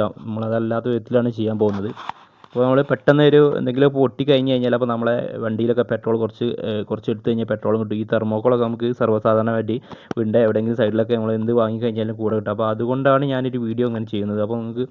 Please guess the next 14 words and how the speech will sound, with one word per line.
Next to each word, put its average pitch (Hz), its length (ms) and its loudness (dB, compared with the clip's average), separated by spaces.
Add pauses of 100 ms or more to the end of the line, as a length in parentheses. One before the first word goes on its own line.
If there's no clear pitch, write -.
(680)
ആ - 100 0
ഒരു, 123 200 6 (160)
ഏഹ്, 131 180 2
പശ 120 240 2
ഉപയോഗിച്ച് 139 380 4
നമ്മൾ 139 140 0
നോക്കുമ്പോൾ 131 220 -2
പെട്രോൾ 127 280 4
ഇതൊക്കെ 127 240 2 (120)
നോക്കുമ്പോൾ 123 300 0
ഏകദേശം 127 340 0
പൈസ 110 260 0 (220)
ക്യാഷ് 110 280 -2
അധികമാണ്. 123 500 4